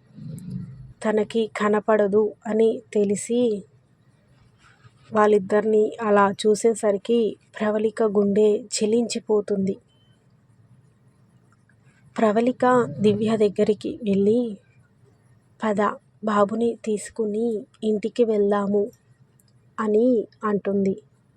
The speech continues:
అప్పుడు దివ్య అంటుంది, "వద్దు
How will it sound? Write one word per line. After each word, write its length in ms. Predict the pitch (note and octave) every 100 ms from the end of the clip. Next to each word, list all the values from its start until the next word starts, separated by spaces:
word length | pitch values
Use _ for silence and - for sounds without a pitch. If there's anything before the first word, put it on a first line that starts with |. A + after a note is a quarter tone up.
| _ _ _ _ _ _ _ _ _ _ _ _ _ _ _ _ _ -
అప్పుడు 520 | B3 B3 A#3+ B3+ B3+ A3+
దివ్య 280 | G3+ G3+ A#3
అంటుంది, 920 | A3 G#3+ F#3+ G#3+ G#3 G#3 A3+ G#3 G#3+ _ _ _ _ _ _ -
"వద్దు 580 | A3+ F#3+ A3+ B3 G#3